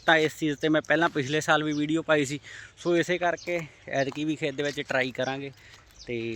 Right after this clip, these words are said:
ਲਗਾਵਾਂਗੇ, ਇਹ 'ਚ ਤਾਂ ਕੋਈ ਉਹ ਸ਼ੱਕ ਨਹੀਂ ਹੈ। ਤੇ ਬਾਕੀ ਤੁਹਾਡਾ ਕੋਈ ਇਸ ਨਾਲ ਤਜਰਬਾ ਹੋਵੇ ਜਾਂ ਸੁਝਾਅ ਹੋਵੇ, ਤੁਸੀਂ ਦੱਸ ਸਕਦੇ ਆ।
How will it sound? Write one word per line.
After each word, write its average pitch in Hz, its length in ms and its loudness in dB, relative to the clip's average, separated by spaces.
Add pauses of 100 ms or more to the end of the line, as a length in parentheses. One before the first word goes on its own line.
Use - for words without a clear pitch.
ਲਗਾਵਾਂਗੇ, 147 580 0
ਇਹ 156 40 -6
'ਚ - 120 -16
ਤਾਂ 143 60 -12
ਕੋਈ 147 180 -6
ਉਹ 143 140 -2
ਸ਼ੱਕ 131 340 -6
ਨਹੀਂ 131 180 -2
ਹੈ। 135 100 -8 (580)
ਤੇ 117 560 -8 (100)
ਬਾਕੀ 135 260 -6
ਤੁਹਾਡਾ 139 320 2
ਕੋਈ 139 580 -4 (300)
ਇਸ 143 160 0
ਨਾਲ 143 300 0
ਤਜਰਬਾ 131 400 2
ਹੋਵੇ 127 240 -2
ਜਾਂ 127 100 -2
ਸੁਝਾਅ 131 260 0
ਹੋਵੇ, 120 200 -2 (460)
ਤੁਸੀਂ 131 120 -4
ਦੱਸ 123 180 0
ਸਕਦੇ 147 340 -4
ਆ। 143 100 -4